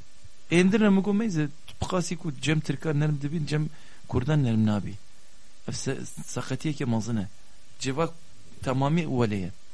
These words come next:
Ji ber ku hûn nivîskarê Tirka dixwînin. Me jê re eşkere got. Yani min got, ji ber sedemê vê yekê em nabin milletek jî. Çünkü hinek kes pey oldariye, pey qûna oldariye girtiye,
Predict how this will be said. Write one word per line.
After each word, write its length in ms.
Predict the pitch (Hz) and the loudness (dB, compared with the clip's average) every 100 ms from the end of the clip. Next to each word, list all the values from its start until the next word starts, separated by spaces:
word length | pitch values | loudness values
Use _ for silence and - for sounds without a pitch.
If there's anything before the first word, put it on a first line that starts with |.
| - - | -10 -6
Ji 140 | 135 151 | -4 -2
ber 100 | 190 | -2
ku 140 | 165 | 0
hûn 140 | 156 | 2
nivîskarê 440 | 151 127 - 160 143 | 2 0 0 0 0
Tirka 300 | 131 123 110 | 0 -2 -2
dixwînin. 320 | 117 - 123 - - - - - - | -4 -6 -8 -8 -8 -8 -8 -8 -4
Me 80 | 135 | -2
jê 140 | 135 170 | 0 0
re 80 | |
eşkere 280 | 165 - 175 | -2 -2 -4
got. 160 | 147 101 - - - - - - - - | -4 -6 -8 -8 -8 -8 -8 -8 -8 -2
Yani 80 | 113 | -2
min 80 | 127 | 0
got, 240 | 147 139 - - - - - - - - | -2 -4 -8 -8 -8 -8 -8 -8 -8 -6
ji 200 | 104 117 | -2 2
ber 100 | 143 | 2
sedemê 600 | 143 117 123 147 160 160 135 | 2 -2 0 2 2 0 0
vê 100 | 151 165 | 0 0
yekê 280 | - 143 170 - - - - - | -2 -4 -4 -8 -10 -8 -8 -2
em 160 | 117 | 0
nabin 240 | 127 139 135 | 2 2 2
milletek 460 | 120 120 117 95 | 2 2 -2 -4
jî. 140 | - - - - - - - - | -6 -8 -8 -10 -10 -10 -10 -8
Çünkü 200 | - - | -8 -2
hinek 300 | 113 147 147 | 2 2 2
kes 280 | - 147 - - - - - - - - - | -2 -4 -4 -8 -10 -10 -8 -8 -8 -8 -4
pey 220 | 147 143 | -2 0
oldariye, 460 | 131 123 131 143 139 | 0 0 0 0 0
pey 180 | 135 | -2
qûna 280 | 131 143 143 - | -2 -2 -2 -2
oldariye 400 | - 123 131 139 | -4 -2 0 -2
girtiye, 400 | 117 113 - 143 | -4 -6 -4 -4